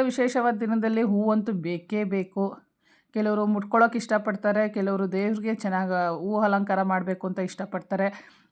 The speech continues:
ಇನ್ನು ಕೆಲವರು, ಆ, ದೇವಸ್ಥಾನಕ್ಕೆ ಹೂ ಕೊಡಬೇಕು ಅಂತ ಇಷ್ಟಪಡ್ತಾರೆ. So ಹಾಗಾಗಿ ಈ ಹಬ್ಬ ಹರಿದಿನಗಳಲ್ಲಿ ಈ ಒಂದು ರೋ ಏನಿದೆ ಹೂದು ಯಾವಾಗಲೂ ಬ್ಯುಸಿ ಇರುತ್ತೆ. But ಈ ಸಲ ಫ್ರೆಶ್ ಆಗಿ ಹೂಗಳಂತೂ ತುಂಬ ಚೆನ್ನಾಗಿದೆ.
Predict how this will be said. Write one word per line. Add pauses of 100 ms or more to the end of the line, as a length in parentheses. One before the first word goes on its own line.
ಇನ್ನು
ಕೆಲವರು,
ಆ,
ದೇವಸ್ಥಾನಕ್ಕೆ
ಹೂ
ಕೊಡಬೇಕು
ಅಂತ
ಇಷ್ಟಪಡ್ತಾರೆ. (960)
So
ಹಾಗಾಗಿ
ಈ
ಹಬ್ಬ
ಹರಿದಿನಗಳಲ್ಲಿ
ಈ (260)
ಒಂದು
ರೋ
ಏನಿದೆ
ಹೂದು (300)
ಯಾವಾಗಲೂ
ಬ್ಯುಸಿ
ಇರುತ್ತೆ. (1300)
But
ಈ
ಸಲ
ಫ್ರೆಶ್
ಆಗಿ
ಹೂಗಳಂತೂ
ತುಂಬ
ಚೆನ್ನಾಗಿದೆ.